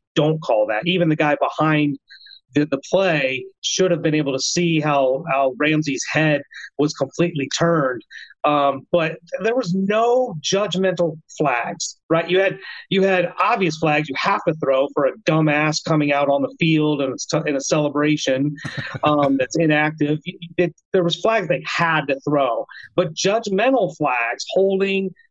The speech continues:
Speaker 1: pass interference, were never thrown until the last two minutes of the game. And I, I just kind of like,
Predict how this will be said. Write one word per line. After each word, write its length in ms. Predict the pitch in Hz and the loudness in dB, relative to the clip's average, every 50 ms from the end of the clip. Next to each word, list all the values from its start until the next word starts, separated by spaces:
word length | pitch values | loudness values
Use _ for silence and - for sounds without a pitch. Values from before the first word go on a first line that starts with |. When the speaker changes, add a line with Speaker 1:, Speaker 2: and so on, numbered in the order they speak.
| _ _ | _ _
Speaker 1:
pass 260 | 175 185 185 175 - | -2 0 0 0 0
interference, 640 | 202 190 185 165 156 190 180 180 180 185 185 165 - - - - - - _ _ | 2 2 2 2 2 2 2 2 2 2 0 0 -4 -10 -16 -20 -20 -20 _ _
were 180 | 151 175 175 160 | 0 2 2 2
never 520 | 160 165 170 180 190 208 202 214 202 190 | 2 0 0 0 0 0 0 0 -2 -2
thrown 560 | - - 185 185 185 180 160 147 135 131 127 - - 139 | -2 -2 0 2 2 2 2 0 0 -2 -2 -6 -6 -8
until 220 | 147 117 - 165 | -4 -2 -2 0
the 140 | 147 135 - | 0 0 0
last 380 | 143 156 160 151 - - - - | 0 0 0 0 -2 -6 -6 -2
two 140 | - 185 175 | 0 0 2
minutes 500 | 170 170 160 160 160 160 160 - - - - | 2 2 2 2 0 0 -2 -6 -6 -2 -2
of 160 | 156 156 139 | -2 0 0
the 100 | 147 139 | 0 0
game. 380 | 151 160 151 135 127 120 120 - - - - - - - - _ | 0 0 0 0 -2 -4 -8 -10 -14 -18 -18 -18 -16 -18 -6 _
And 340 | - 156 151 151 151 151 160 | 0 2 4 4 2 2 0
I, 240 | 151 165 170 175 180 | 0 -2 0 0 0
I 40 | 175 | 0
just 200 | 156 165 - - | 0 -2 -2 -2
kind 180 | 180 208 202 | 0 0 2
of 100 | 190 165 | 2 2
like, 240 | 156 175 175 165 160 | 2 2 2 2 0